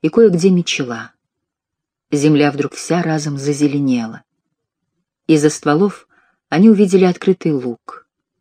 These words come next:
по нижней границе которого вдоль ручья росли белоствольные берёзы.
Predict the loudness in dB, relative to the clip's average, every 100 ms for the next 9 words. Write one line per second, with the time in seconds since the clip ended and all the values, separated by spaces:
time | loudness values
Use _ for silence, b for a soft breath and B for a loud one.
0 | _ _ _ _ -4 0 0 0 -2 -2
1 | -2 -4 -4 -8 -8 -8 -10 -10 -14 B
2 | B -4 0 2 0 -4 -4 -4 -6 -14
3 | b b b -6 -6 2 2 4 2 2
4 | -4 -2 0 2 0 -2 -2 -4 -8 -14
5 | -20